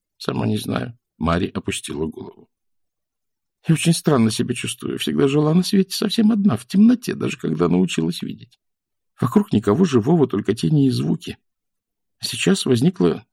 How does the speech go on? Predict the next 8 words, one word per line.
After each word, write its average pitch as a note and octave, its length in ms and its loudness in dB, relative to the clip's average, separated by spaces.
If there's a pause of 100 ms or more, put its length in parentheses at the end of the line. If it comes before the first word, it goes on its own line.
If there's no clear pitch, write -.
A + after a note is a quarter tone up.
(720)
неприятное D#3+ 840 4
ощущение, D#3 760 0 (880)
будто C#3+ 300 2
рядом F3+ 360 6
есть D#3 600 -2
еще D#3 300 0
кто-то - 480 -2 (440)
живой». G#2+ 380 -2